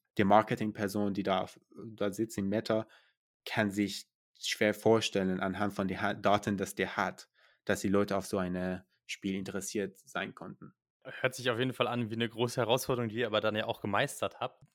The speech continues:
Speaker 2: Oculus zeigt ja auch oft, dass die viel darauf Wert legen, dass die, ähm, Anwendungen, ja, benutzerfreundlich und auch comfortable sind. Das ist ja 'ne große Herausforderung, äh, darüber hinaus. V R, wenn du auch sagst, wenn's darum geht, wie viel Zeit die Leute in dem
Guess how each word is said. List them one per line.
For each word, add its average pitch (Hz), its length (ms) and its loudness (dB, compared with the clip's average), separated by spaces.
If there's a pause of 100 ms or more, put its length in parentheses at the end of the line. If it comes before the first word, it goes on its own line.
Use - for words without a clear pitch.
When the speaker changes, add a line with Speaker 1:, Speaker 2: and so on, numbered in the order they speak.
Speaker 2:
Oculus - 460 -2
zeigt - 280 2
ja 120 120 6
auch 117 160 -6
oft, - 400 -8
dass - 180 -6
die 113 220 -10
viel - 180 -18
darauf 113 320 0 (100)
Wert 117 220 6
legen, 110 320 0
dass - 380 -4
die, 101 560 -10
ähm, 101 200 -8
Anwendungen, 101 920 -4
ja, 95 120 -6
benutzerfreundlich 120 800 -2
und 104 180 -8
auch 104 180 -8
comfortable 107 520 -2
sind. 110 180 -4
Das - 80 -12
ist 117 140 -8
ja 113 80 2
'ne 107 100 -2
große 117 320 -6
Herausforderung, 107 640 -4
äh, 104 100 -12 (200)
darüber 104 280 2
hinaus. 98 460 0 (140)
V 113 60 -4
R, 110 360 0
wenn 101 120 -6
du 101 80 -2
auch 98 80 -8
sagst, - 480 -6
wenn's 110 260 -12
darum 104 200 -4
geht, 104 260 -4
wie 104 120 -10
viel 104 520 -12
Zeit - 280 0
die 120 60 -10
Leute 120 240 -2
in 113 200 -4
dem 113 280 -6